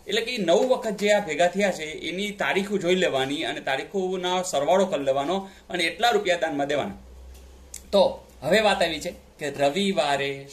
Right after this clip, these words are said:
શરૂ થતા ઓગસ્ટ મહિનામાં દરેક વ્યક્તિએ કેટલું દાન આપ્યું હશે? મિત્રો, આ દાખલાની અંદર, અ, કેટલી વાર લાગે તમને ખબર છે? માત્ર ત્રણ second. જેમ કે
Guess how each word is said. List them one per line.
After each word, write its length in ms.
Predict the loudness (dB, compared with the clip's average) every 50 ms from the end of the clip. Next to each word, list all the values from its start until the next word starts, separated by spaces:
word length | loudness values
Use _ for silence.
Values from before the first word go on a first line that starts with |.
| -6 -2
શરૂ 260 | -2 -2 -2 -4 -8
થતા 640 | -8 -8 -8 -8 -6 -4 -6 -4 -6 -6 -10 -10 -4 0
ઓગસ્ટ 480 | 2 2 4 4 2 2 0 -2 -6
મહિનામાં 760 | -6 -6 -4 -4 -2 -2 -4 -4 -4 -4 -4 -6 -6 -8 -8 -6
દરેક 340 | -4 -2 -2 -2 -4 -4 -8
વ્યક્તિએ 460 | -10 -10 -10 -10 -14 -12 -10 -10 -10
કેટલું 540 | -8 -8 -8 -8 -8 -10 -14 -14 -12 -10 -4
દાન 300 | -4 -2 -2 -2 -6 -8
આપ્યું 460 | -10 -14 -16 -18 -16 -14 -12 -12 -12
હશે? 200 | -10 -10 -12 -14 -14 -16 -20 -20 -20 -18 -12 -8
મિત્રો, 340 | -4 -2 0 -2 -2 -4 -14 -20 -20 -18 -10 -6
આ 320 | -4 -2 0 0 0 0
દાખલાની 520 | -2 -2 -4 -4 -4 -4 -4 -4 -4 -4 -6
અંદર, 500 | -6 -4 0 2 4 4 4 4 2 -2 -6 -16 -20 -16 -8
અ, 80 | -4 -2 0 0 0 0 0 -2 -4 -4 0
કેટલી 260 | -2 -2 0 0 0
વાર 160 | 2 2 2 2
લાગે 160 | 2 0 -2
તમને 200 | -4 -4 -6 -6
ખબર 160 | -6 -4 -4
છે? 200 | -4 -4 -8 -8 -12 -20 -20 -16
માત્ર 560 | -10 -6 -6 -6 -6 -6 -6 -2 0 0 0
ત્રણ 260 | 0 -2 -4 -6 -6
second. 400 | -6 -6 -6 -8 -8 -10 -10 -4
જેમ 200 | 0 2 2 2
કે 200 | 0 -4 -6 -8